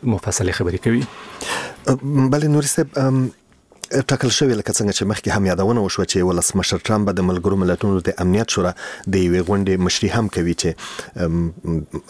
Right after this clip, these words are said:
Speaker 2: بحثونه به یې د ایران په اړه وي. ولې ټرمپ د دې غونډې د مشرۍ لپاره، ام، ټاکل شوی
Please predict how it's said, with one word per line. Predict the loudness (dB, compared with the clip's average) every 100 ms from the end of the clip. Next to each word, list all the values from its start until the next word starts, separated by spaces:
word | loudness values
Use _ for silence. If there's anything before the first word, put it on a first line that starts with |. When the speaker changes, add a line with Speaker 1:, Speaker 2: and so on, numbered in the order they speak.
| -4 0
Speaker 2:
بحثونه | 0 2 2 2
به |
یې | 0
د | 0 0
ایران | 0 2 0
په | -2 -4
اړه | -2
وي. | -2 -4 -6 -12 -12 -14 -10 -2
ولې | 2 2 2 0 0
ټرمپ | -2 0
د | 0 0
دې | 0
غونډې | 0 2 0
د | 0 0
مشرۍ | 0 0 0
لپاره، | 0 -2 -2 -2 -6 _ _ -10
ام، | -10 -10 -8 -6
ټاکل | -4 -2 -2
شوی | 0 2 2